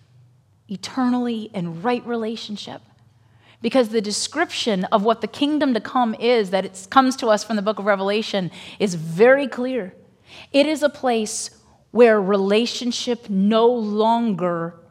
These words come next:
sins. It is a place where there is no more crying or mourning or sickness or death.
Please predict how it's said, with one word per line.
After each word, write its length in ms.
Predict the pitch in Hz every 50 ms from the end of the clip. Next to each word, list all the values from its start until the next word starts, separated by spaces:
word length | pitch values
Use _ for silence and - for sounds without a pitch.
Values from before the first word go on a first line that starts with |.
| _ _
sins. 800 | - - - - 214 170 151 139 95 - - - - - - - - - - _ _ - _ - - - - - - - -
It 140 | 233 240 254
is 140 | 247 214
a 60 | 240 214
place 540 | - - - 254 240 247 254 240 - -
where 160 | 233 226 214 185
there 180 | 226 208 202
is 140 | 202 190 -
no 160 | 220 196 202
more 160 | 196 196 202
crying 640 | 202 - - - 247 233 240 233 226 190 135 208 - - _ _ - _ - - _ -
or 60 | 190
mourning 560 | 196 202 226 233 240 226 208 180 117 - 208 - - - - _ - - -
or 60 | 180
sickness 720 | - - - - 240 - - 185 156 147 - - - - - _ _ _ _ _ _ -
or 120 | 208 190
death. 440 | 185 180 143 98 - - - -